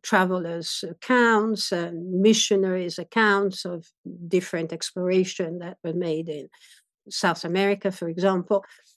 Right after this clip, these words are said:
or whether in fact they're reflecting, they're inventing a primitive society, an original society, to explain why their own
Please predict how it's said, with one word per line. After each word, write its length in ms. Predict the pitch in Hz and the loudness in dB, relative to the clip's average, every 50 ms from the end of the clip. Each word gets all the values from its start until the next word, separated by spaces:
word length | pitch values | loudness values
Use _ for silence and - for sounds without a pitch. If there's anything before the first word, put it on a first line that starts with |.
| _ - | _ 6
or 200 | 277 277 285 269 | 8 8 8 8
whether 360 | 254 285 294 285 294 294 269 | 6 6 6 6 6 6 6
in 200 | 247 226 226 220 | 6 4 4 0
fact 420 | 220 - - 269 240 220 214 - _ - | -2 -2 0 0 0 0 -2 -6 _ 0
they're 200 | 196 208 214 214 | 2 2 4 4
reflecting, 840 | 208 214 208 196 - - 247 233 220 - _ - 202 - - - _ _ | 4 2 2 0 0 0 0 0 0 -2 _ -4 -4 -4 -6 -12 _ _
they're 240 | - 190 190 185 190 - | -4 -2 -2 -2 0 2
inventing 760 | - 220 214 214 208 214 233 247 247 240 226 226 - - - - _ _ _ _ | 4 4 6 6 6 8 8 8 8 6 4 2 -2 -6 -8 -8 _ _ _ _
a 60 | 208 | -12
primitive 580 | 190 - - 233 214 202 185 185 - 185 180 175 | -12 0 4 4 6 6 4 2 0 -4 -4 -2
society, 720 | - - 180 160 - - 208 190 180 185 180 180 - 170 | -4 -4 -4 -4 0 0 2 2 2 0 -2 -4 -4 0
an 140 | 180 185 190 | 2 6 6
original 680 | 202 196 202 226 233 220 175 156 180 175 160 143 - | 8 8 8 8 6 6 4 0 -2 -4 -6 -8 -10
society, 760 | - - - - - - 190 165 156 151 165 - - 185 - _ _ _ _ _ _ _ _ _ _ _ _ | -12 -12 -10 -10 -4 -4 -2 -2 -2 -4 -6 -8 -8 -10 -10 _ _ _ _ _ _ _ _ _ _ _ _
to 140 | - 269 269 | 6 8 8
explain 880 | 233 226 226 - - - 240 233 226 220 214 208 202 202 208 214 214 - - | 8 8 6 2 2 4 4 6 6 6 6 6 6 4 4 2 -2 -8 -10
why 720 | - 226 208 226 220 214 208 202 196 190 190 190 190 196 208 - _ | -4 0 4 4 6 6 4 4 2 0 0 0 -2 -2 -4 -6 _
their 340 | 202 202 196 196 190 196 190 | 2 4 4 4 4 4 2
own 440 | 185 180 170 170 175 175 180 185 | 2 0 -2 -4 -6 -8 -10 -12